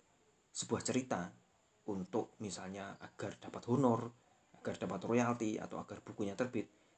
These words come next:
tapi sebetulnya ide apa yang sebenarnya mau kita sampaikan. Dan ide itu tidak memiliki batasan. Artinya bahwa ide itu melanggar norma,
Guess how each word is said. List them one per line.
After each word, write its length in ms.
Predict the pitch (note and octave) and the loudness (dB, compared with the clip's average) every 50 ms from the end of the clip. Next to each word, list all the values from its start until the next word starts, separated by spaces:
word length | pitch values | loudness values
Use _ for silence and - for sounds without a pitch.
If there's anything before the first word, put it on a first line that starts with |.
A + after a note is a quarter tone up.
| _ - | _ -12
tapi 160 | A#2 A#2+ D3 | -6 -4 -2
sebetulnya 400 | D#3+ - - - A#2+ C3+ D3 - | -2 -2 -2 -4 -2 -2 -2 0
ide 320 | - F3 F3 - - - - | 0 -2 -2 0 -2 -4 -2
apa 400 | E3 D#3+ - - E3+ D#3 C#3 A#2 | -2 -6 -4 -2 0 2 2 2
yang 160 | G#2+ G#2 G2 | 2 0 -2
sebenarnya 320 | - - A2+ G2 A2 A#2 | -6 -4 -2 0 0 2
mau 240 | B2+ A#2+ A#2 A#2 A#2 | 2 4 2 2 2
kita 240 | - - A#2 G#2+ - | -2 -4 -6 -4 -4
sampaikan. 480 | - G#2 G2+ G2 F#2+ - - - - - - | -4 -6 -6 -8 -12 -12 -14 -18 -20 -14 -6
Dan 160 | - A2+ G#2 | -4 -4 -2
ide 240 | - D#3 - - D3+ | -2 -2 -2 -2 -2
itu 480 | - G#3 F#3 - - - C#3+ A#2 A#2 B2 - - _ _ _ _ _ _ _ _ _ _ _ _ _ _ _ _ _ _ _ _ _ _ _ _ _ _ _ _ | -2 -2 -6 -6 -2 0 0 0 0 -2 -6 -10 _ _ _ _ _ _ _ _ _ _ _ _ _ _ _ _ _ _ _ _ _ _ _ _ _ _ _ _
tidak 400 | - F#3 F3+ - - G3 F3+ - | -6 -6 -6 -2 0 0 2 4
memiliki 400 | F3 E3 D#3 D#3 D3+ D#3+ F3 F3+ | 6 6 6 6 6 6 4 2
batasan. 560 | F3 B2 A2 - G#2+ G2 - - G2 E2 - - - - - G2+ | 2 0 -2 -2 -2 -2 -2 -2 -4 -6 -8 -12 -20 -20 -16 -16
Artinya 400 | G#2 - - B2 D3 D#3+ D#3 D3+ D3 - - - _ _ _ _ _ _ _ _ - | -12 -8 -4 0 2 2 2 0 -4 -8 -14 -20 _ _ _ _ _ _ _ _ -8
bahwa 240 | - A2 F#2+ G#2 - | -4 -2 0 0 0
ide 240 | A#2+ A#2+ - - | 0 0 0 -2
itu 320 | A2 - A2 - - - A#2+ | -2 -2 -4 -6 -4 -2 2
melanggar 480 | A#2 A2+ A2 G#2 G2+ G2 F#2+ G2 F#2+ | 4 4 6 4 4 2 -2 -6 -2
norma, 480 | G2+ A2+ C#3 C#3+ C#3+ C#3 C3 A#2+ A#2 | 2 4 4 4 4 2 0 0 -2